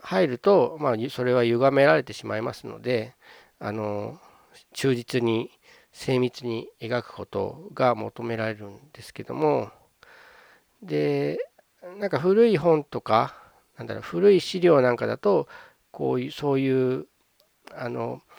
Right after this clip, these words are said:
必然性があったわけなので、そういう細密画は見られるん、見たことはあるんですけども、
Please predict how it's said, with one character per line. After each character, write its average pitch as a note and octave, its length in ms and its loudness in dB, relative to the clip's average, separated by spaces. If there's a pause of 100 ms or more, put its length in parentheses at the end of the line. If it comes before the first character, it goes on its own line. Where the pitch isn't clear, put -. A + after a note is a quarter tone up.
(200)
必 - 200 -16
然 D3 200 2
性 C3+ 160 0
が B2 120 4
あ E3 40 6
っ - 80 -8
た C3 140 2
わ G#2 100 -2
け A2+ 100 -12
な G2+ 80 -12
の G2+ 160 -14
で、 B2 340 -2 (300)
そ - 200 -8
う B2+ 60 -2
い B2+ 40 0
う B2+ 40 -4
細 C3 200 -2
密 B2+ 280 -4
画 A#2 360 2 (180)
は C3 320 2
見 A2 160 -6
ら C3 180 4
れ C3+ 140 2
る A2 160 -4
ん、 G2 220 -12 (180)
見 C3+ 80 -6
た C3 120 4
こ G#2 100 0
と G2+ 100 -6
は F#2+ 140 0
あ A#2 40 2
る A#2 80 0
ん G#2+ 60 -4
で G2 80 -10
す - 100 -18
け - 100 -14
ど C3 80 -8
も、 C#3+ 280 -2